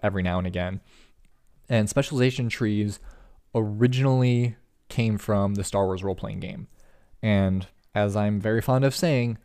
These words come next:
Genesis is a revised version of the rules first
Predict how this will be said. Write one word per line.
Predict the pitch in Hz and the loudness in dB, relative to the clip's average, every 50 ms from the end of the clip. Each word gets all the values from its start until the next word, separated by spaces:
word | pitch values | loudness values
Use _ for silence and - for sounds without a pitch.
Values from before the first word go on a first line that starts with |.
| - _ | -18 _
Genesis | - - 117 120 120 - - 127 120 123 - - | -4 -2 0 0 0 0 0 0 -2 -2 -4 -2
is | 123 117 110 107 104 104 98 98 - - - - - - - - | 0 2 2 2 0 0 -2 -6 -10 -16 -20 -20 -20 -18 -6 -4
a | 107 104 98 | -2 -2 0
revised | 92 95 92 92 110 104 113 120 123 117 - | -2 -2 -2 0 0 0 2 2 0 -2 -2
version | - 117 110 107 101 101 104 101 - | -2 -2 0 0 0 0 -2 -4 -2
of | 107 104 101 101 95 95 | -2 -2 -2 -2 -4 -4
the | 110 110 | -4 -4
rules | 107 107 113 107 104 104 101 101 101 - - - _ - _ | -2 -2 0 0 0 0 0 -2 -4 -8 -14 -18 _ -20 _
first | - - - - 113 110 110 - - - - | -20 -8 -4 -2 0 0 0 -4 -6 -12 -14